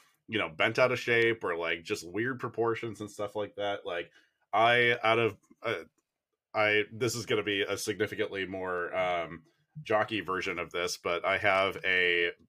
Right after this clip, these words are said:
uh, there's, like, a pretty infamous baseball card that, uh, came out in the eighties, um, where this player named Billy Ripken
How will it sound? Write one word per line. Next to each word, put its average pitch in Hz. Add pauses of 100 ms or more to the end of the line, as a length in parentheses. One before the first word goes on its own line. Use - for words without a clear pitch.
(120)
uh, 85 (880)
there's, 117
like, 107
a 101
pretty 110
infamous 101
baseball 101
card 110
that, 95
uh, 95
came 98
out 98
in 90
the 87
eighties, 98 (420)
um, 87
where 98
this 92
player 135
named 104
Billy 98
Ripken 104